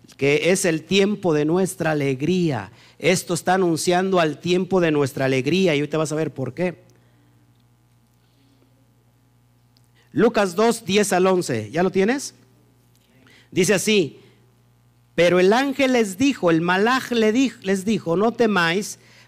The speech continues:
porque aquí os doy nuevas de gran gozo que será para todo el pueblo." Que os ha nacido hoy en la ciudad de David un Salvador,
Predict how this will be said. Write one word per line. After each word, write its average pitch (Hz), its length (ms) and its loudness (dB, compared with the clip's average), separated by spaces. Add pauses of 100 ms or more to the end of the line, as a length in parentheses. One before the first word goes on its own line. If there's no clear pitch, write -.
porque 160 360 2
aquí 220 320 0
os 175 240 0
doy 202 380 2 (480)
nuevas 269 880 2 (260)
de 151 300 2
gran 214 720 0 (380)
gozo 277 760 2 (300)
que 170 140 0
será 190 480 0
para 160 380 0
todo 214 400 4
el 156 220 0
pueblo." 180 720 2 (340)
Que - 80 0
os 143 140 2
ha 220 100 4
nacido 220 840 0
hoy 214 380 4
en 156 80 0
la 151 100 -2
ciudad 160 360 0
de 190 120 0
David 165 400 2 (380)
un 190 340 4
Salvador, 156 840 2